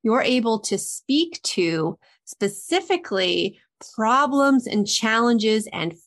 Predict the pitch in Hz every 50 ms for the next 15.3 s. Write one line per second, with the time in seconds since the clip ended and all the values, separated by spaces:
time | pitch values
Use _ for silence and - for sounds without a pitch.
0 | _ - 254 254 262 269 247 247 247 247 240 240 240 - - 175 170 170 180 180
1 | 190 196 214 226 208 214 - 247 226 226 220 214 220 214 - - _ _ _ _
2 | _ - - 175 165 165 _ _ - 285 294 311 294 262 254 226 202 - 180 175
3 | 175 - 202 190 185 185 190 - 185 180 165 139 135 180 185 - - 190 - -
4 | 202 - - 196 202 214 240 269 - - 220 220 208 202 196 - - - - 170
5 | 160 147 - - - - - _ _ _ _ _ _ _ _ _ _ _ _ _
6 | _ _ _ _ _ _ _ _ _ _ _ _ _ _ _ _ _ _ _ _
7 | - - - 269 254 247 240 240 233 - - - _ _ _ _ _ _ _ _
8 | _ _ _ _ _ _ _ _ _ _ _ _ - 247 254 294 311 349 392 403
9 | 427 480 466 440 - - - - 269 254 240 240 240 233 233 214 - 233 240 233
10 | 233 208 196 214 202 196 202 202 - 214 202 180 170 175 170 - 170 - - -
11 | - - _ _ _ - 220 214 208 208 208 202 196 - - 196 180 185 185 -
12 | 190 185 185 180 170 170 180 165 175 175 175 - - - 220 220 208 208 - -
13 | - 196 196 190 190 190 190 196 185 160 156 160 170 175 - - 208 208 202 214
14 | 214 214 214 214 220 226 220 - - 202 202 160 156 180 180 165 160 165 - 170
15 | 254 262 - - -